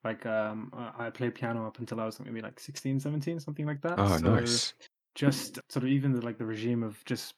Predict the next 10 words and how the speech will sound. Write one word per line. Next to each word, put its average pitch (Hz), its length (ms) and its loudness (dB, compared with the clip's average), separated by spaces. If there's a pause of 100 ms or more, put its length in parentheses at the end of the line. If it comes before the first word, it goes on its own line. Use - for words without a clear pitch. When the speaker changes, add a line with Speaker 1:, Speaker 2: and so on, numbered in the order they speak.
Speaker 1:
practicing 123 800 0
and 113 100 -8
practicing, 135 640 -2 (100)
uh, 113 220 -2
obviously 139 260 4
nowhere 120 260 4
near 113 200 0
as 107 80 -4
intense 110 400 -2
as 101 340 -10